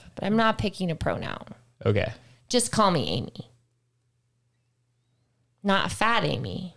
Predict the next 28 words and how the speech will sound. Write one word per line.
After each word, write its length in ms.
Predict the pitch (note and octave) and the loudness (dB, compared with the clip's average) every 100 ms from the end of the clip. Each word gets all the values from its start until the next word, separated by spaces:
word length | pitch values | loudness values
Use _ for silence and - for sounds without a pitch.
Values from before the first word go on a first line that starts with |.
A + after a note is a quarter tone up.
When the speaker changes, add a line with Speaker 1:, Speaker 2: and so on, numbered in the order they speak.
| _ _ - | _ _ 0
Speaker 2:
Who, 60 | F#3 | 6
Speaker 1:
Just 280 | G3+ - | 6 6
Speaker 2:
who 220 | - D#3+ G3 | 8 10 10
Speaker 1:
Amy. 80 | D3+ | 10
Speaker 2:
is 520 | D3+ C#3+ C3 - - - _ - _ _ _ - | 10 8 6 0 -8 -14 _ -20 _ _ _ -8
Gamma, 380 | B2 B2+ A#2+ - - A#2+ B2 _ _ _ _ _ _ | -4 0 0 -2 -8 -20 -20 _ _ _ _ _ _
the 80 | G#2+ | -2
great 340 | A2 C3 B2 | 2 2 0
Gamma? 400 | - A2 F2+ - - _ _ _ _ _ | -6 -6 -6 -10 -16 _ _ _ _ _
Speaker 1:
What? 220 | D4+ E4 | -6 -4
Are, 100 | - - | -10 -10
you 100 | A#3 | -8
see, 240 | - E4+ | 2 4
you're 100 | F#4+ | 4
not 180 | G4 G#4 | 2 2
even 240 | G#4 G#4+ | 2 4
listening. 340 | G4+ G4+ B3+ G#3 | 2 2 4 8
Speaker 2:
I 40 | |
Speaker 1:
I'm 60 | A#3+ | 10
Speaker 2:
am 60 | |
Speaker 1:
just 200 | F3+ C3+ | 10 8
Speaker 2:
listening 140 | C3 A2 | 6 6
to 80 | A2 | 6
you. 100 | G2+ | 6
Speaker 1:
So 240 | G2 G#3 | 8 8
everyone, 760 | B3 F#3+ F3+ E3 D#3 G3+ C4+ B3 - _ - | 10 8 4 4 4 2 0 -6 -16 _ 4
Speaker 2:
No, 100 | |
no, 60 | A#3+ | 8